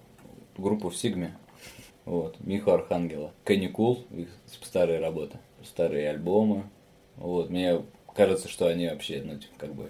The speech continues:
как будто впереди всегда всей индустрии. А все остальные, ну, типа, как бы за ними идут. Пусть они, типа, не, не супер популярные.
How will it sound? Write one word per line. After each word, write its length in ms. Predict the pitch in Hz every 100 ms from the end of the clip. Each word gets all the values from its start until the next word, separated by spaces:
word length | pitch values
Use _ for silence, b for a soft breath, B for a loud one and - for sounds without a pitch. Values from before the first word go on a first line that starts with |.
| -
как 140 | - 85
будто 300 | 95 - 85
впереди 640 | - 90 87 87 80 73 - - -
всегда 540 | - 85 82 78 71 64 - - -
всей 360 | - 80 71
индустрии. 540 | 71 71 - 69 67 - - - - - - b b b b - -
А 80 | 80
все 180 | - 90
остальные, 580 | - 87 87 90 82 78
ну, 120 | 85
типа, 280 | - - - -
как 160 | 76 -
бы 100 | - - - - - - - 85
за 160 | 85
ними 240 | 80 73 73 - -
идут. 260 | 71 71 - - - B B B B B - - b b b -
Пусть 160 | 101 117
они, 200 | 101 95
типа, 180 | - 95
не, 280 | 95 92 87
не 140 | 95
супер 300 | - 101 -
популярные. 640 | - - 98 120 117 80